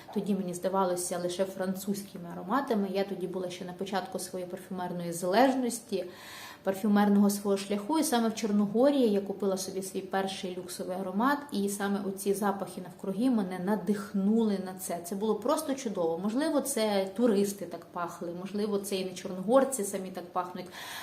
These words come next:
але тим не менше це було дуже-дуже приємно і гарно. І коли я була ще в Парижі, пам'ятаю, так само на вулицях Парижу аромати просто стовбом стоять,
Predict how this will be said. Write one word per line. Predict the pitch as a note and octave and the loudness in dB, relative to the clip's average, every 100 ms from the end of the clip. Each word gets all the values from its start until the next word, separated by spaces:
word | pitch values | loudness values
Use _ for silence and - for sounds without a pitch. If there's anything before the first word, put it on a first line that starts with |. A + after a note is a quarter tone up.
| - | -4
але | A3 G#3+ | 4 4
тим | G3 G#3 | 6 6
не | G3+ | 8
менше | A#3+ B3 B3+ | 8 6 4
це | G3+ G3 | 2 0
було | F#3 G3+ A#3 G#3 G3+ G3+ F#3+ - F3 | 0 2 4 4 6 6 4 0 -2
дуже-дуже | G3 G#3 G3 F#3 F3+ - E3+ F#3+ G3 G3 | 2 4 2 0 -4 -4 -4 0 0 0
приємно | F3+ F#3 F3+ F#3+ G#3 G3+ G3 | -4 -6 -2 0 4 4 4
і | G3+ | 0
гарно. | G3+ F#3+ E3 E3+ E3+ - - - | -2 -2 -4 -6 -10 -12 -16 -8
І | A3+ | -4
коли | - B3+ B3+ | 2 6 8
я | A3 | 6
була | G3+ F#3+ | 6 2
ще | F#3+ F#3 | 0 -4
в | F#3 | -4
Парижі, | - A3+ C#4 D4 C#4 | 0 4 4 4 2
пам'ятаю, | A#3+ A3 G#3+ A3 G3+ | 2 0 2 0 0
так | G3 | -2
само | - G3 F#3+ F3+ E3+ E3+ - - - F#3 | -4 -4 -4 -4 -6 -8 -12 -20 -14 -8
на | |
вулицях | G3 B3 C#4 C#4 C4 - | 2 4 6 4 2 2
Парижу | A#3 A#3 A#3+ G#3 G#3 G#3 G3+ G3 | 6 8 6 4 0 2 2 2
аромати | F#3+ F#3+ A3+ A#3 G#3 | 0 2 2 2 0
просто | G3+ F#3+ G#3 G#3 - F#3+ F#3+ | 0 2 2 0 -2 2 2
стовбом | F#3+ - F3+ F3 G3 F3 | 0 -2 -4 2 2 2
стоять, | E3+ - E3+ F#3+ C#4+ D4+ | -2 -6 -2 2 2 0